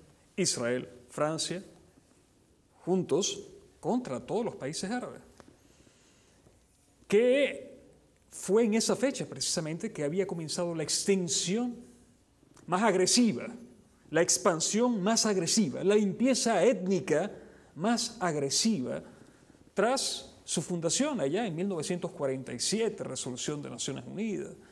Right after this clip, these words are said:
mil novecientos cuarenta y ocho, la fundación real que se ejecuta,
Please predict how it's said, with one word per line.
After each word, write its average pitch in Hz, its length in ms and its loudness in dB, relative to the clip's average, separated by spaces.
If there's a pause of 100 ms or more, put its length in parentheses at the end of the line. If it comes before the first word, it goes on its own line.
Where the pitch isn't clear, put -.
(120)
mil 185 100 0
novecientos 139 400 -4
cuarenta 131 360 -4
y 151 40 -6
ocho, 196 260 -2
la 131 120 -6
fundación 139 720 -4 (580)
real 170 580 -2
que 123 120 -8
se - 100 -6
ejecuta, 139 640 -10